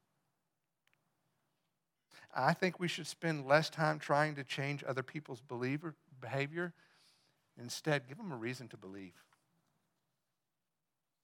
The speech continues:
Give them a reason to believe. You are the remnant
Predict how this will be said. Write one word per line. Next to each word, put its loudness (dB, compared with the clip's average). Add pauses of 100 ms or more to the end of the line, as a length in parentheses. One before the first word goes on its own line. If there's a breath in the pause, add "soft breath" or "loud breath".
(340)
Give -4
them 0
a 2
reason -2 (460)
to -12
believe. -12 (2500)
You -2
are 8
the -4
remnant -4